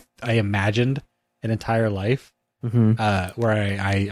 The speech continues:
Speaker 1: I sat in this little tiny office. Like, it's, uh, it's like that Jake Gyllenhaal movie where he's all melted in that tube or whatever. Like, I imagined a whole life, uh, where I had, I had, like, a, a job where I played on a computer and a, and a, and a kid and stuff.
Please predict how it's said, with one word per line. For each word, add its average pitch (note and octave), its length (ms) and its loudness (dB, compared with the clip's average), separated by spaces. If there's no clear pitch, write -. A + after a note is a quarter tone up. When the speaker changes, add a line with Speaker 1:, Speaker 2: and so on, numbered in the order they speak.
Speaker 1:
I - 20 2
sat G#2 260 0
in G#2 80 2
this G2 140 -2
little G2+ 140 -2
tiny G2+ 240 2
office. G2+ 300 -2
Like, B2 120 0
it's, D3+ 260 -4
uh, C3+ 340 0
it's B2+ 140 -6
like C#3+ 120 0
that C#3 140 0
Jake C3 180 0
Gyllenhaal B2+ 340 0
movie G2+ 240 -6
where G2 180 -6
he's G#2 120 -8
all A2+ 120 -8
melted A2 340 0
in G#2 60 0
that G2 200 0
tube B2+ 260 0
or G#2 80 2
whatever. F#2+ 340 -2
Like, G2+ 300 0
I C3 80 2
imagined A2+ 440 0
a - 40 -2
whole A2+ 160 0
life, G#2 400 -2
uh, G2 460 0
where A#2 160 0
I G#2 40 0
had, A2 240 0
I G#2 80 -2
had, G2+ 280 0
like, G2 160 0
a, F#2+ 180 0
a G#2 100 -6
job G2 320 0
where G2 80 2
I - 20 0
played G2+ 200 0
on G2 100 2
a F#2 40 0
computer G2+ 360 -2
and G2+ 120 0
a, F#2+ 40 -2
and F#2+ 180 -2
a, F#2 240 -2
and F#2+ 80 -4
a F#2 60 -2
kid G2+ 260 0
and A2 100 0
stuff. B2+ 320 0